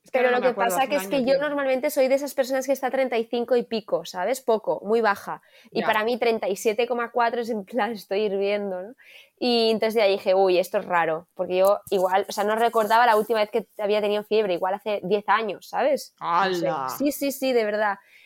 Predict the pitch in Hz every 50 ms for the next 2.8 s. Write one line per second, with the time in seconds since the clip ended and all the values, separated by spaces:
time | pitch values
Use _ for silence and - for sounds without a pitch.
0 | _ _ _ _ - 254 247 240 233 226 226 220 220 214 208 208 202 202 202 -
1 | - _ _ - - _ _ - 233 220 208 196 196 180 170 170 - 190 185 -
2 | 175 - - - 202 196 190 190 196 190 180 - 240 - 403